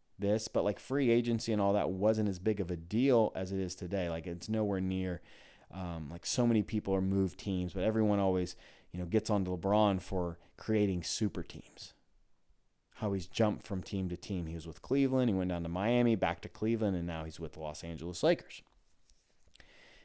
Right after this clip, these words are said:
And people will use that, you know, they'll just use different things. They'll change the criteria. They'll talk about how, like, Michael Jordan never changed teams.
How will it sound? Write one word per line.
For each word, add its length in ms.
And 200
people 380
will 160
use 300
that, 280
you 60
know, 80
they'll 140
just 100
use 560
different 380
things. 220
They'll 100
change 400
the 80
criteria. 880
They'll 100
talk 280
about 140
how, 100
like, 180
Michael 440
Jordan 600
never 400
changed 500
teams. 460